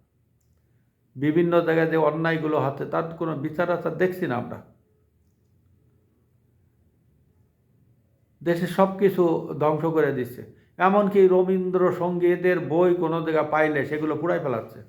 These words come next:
কয়, "হিন্দু লোক লিখিছে, এগুলো, এগুলোর বই এখানে চলবে না।" তার মানে কি বোঝেন, পুরা দেশটা একটা পাকিস্তানের অঙ্গরাজ্য হয়ে গেছে। হিন্দুদের বই,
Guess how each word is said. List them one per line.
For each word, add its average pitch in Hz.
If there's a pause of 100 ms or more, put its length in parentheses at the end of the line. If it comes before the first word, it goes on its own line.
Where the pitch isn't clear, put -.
(560)
কয়, 151
"হিন্দু 180
লোক 175
লিখিছে, 151
এগুলো, 151
এগুলোর 160
বই 160
এখানে 151
চলবে 196
না।" 139 (600)
তার 165
মানে 180
কি 160
বোঝেন, 160 (640)
পুরা 170
দেশটা 170
একটা 165
পাকিস্তানের 160
অঙ্গরাজ্য 170
হয়ে 120
গেছে। - (540)
হিন্দুদের 175
বই, 156